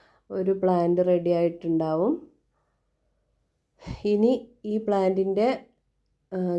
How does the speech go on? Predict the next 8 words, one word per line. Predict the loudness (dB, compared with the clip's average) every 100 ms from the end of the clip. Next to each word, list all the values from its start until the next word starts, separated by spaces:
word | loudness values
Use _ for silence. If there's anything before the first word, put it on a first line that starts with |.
| -4
ചുറ്റുഭാഗം | -8 -6 -4 0 2 2 2 -2 -4 _
ആ | -10 -4
ലീഫ് | 0 0 -2 -6 -4
കട്ട് | -6 -4 -4
ചെയ്ത് | 0 0
കൊടുത്തതിന് | 2 0 0 -2 -2
ശേഷം | 0 0 -2 -2 -6 -6 -14 _ _ -8
നമ്മളിത് | -2 0 2 2 0 -2